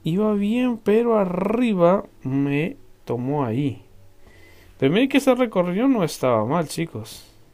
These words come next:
No estaba mal. ¿Qué tal ese? Ay, pero ¿por qué? O sea,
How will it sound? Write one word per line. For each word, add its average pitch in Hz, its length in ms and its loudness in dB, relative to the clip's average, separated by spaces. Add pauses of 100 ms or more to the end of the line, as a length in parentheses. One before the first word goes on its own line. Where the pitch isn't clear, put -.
(1800)
No 143 480 -4 (120)
estaba 135 760 -6
mal. 110 420 -8 (2250)
¿Qué 196 120 -4
tal 165 220 0
ese? 98 320 -4 (2750)
Ay, 135 380 -2
pero 113 260 0
¿por 107 180 -6
qué? 139 300 2
O 147 40 -6
sea, 117 260 -6